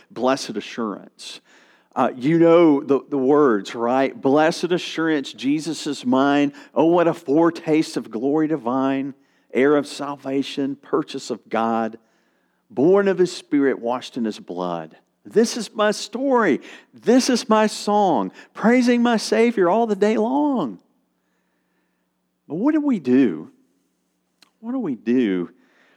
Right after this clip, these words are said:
when we begin to sing that hymn, or, or maybe we open our Bibles,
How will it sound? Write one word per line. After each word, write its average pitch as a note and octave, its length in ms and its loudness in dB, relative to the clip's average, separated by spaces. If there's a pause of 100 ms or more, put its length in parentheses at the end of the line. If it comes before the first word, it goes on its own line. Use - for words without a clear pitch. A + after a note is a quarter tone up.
when C3 480 0
we D#3 100 4
begin D#3+ 500 2
to C#3 140 -4
sing F3 380 -2
that E3 240 2
hymn, D#3 580 2
or, C3+ 140 4
or C#3 160 2
maybe D#3 280 2
we D#3 240 4
open E3 440 2
our D#3+ 120 4
Bibles, D#3 960 0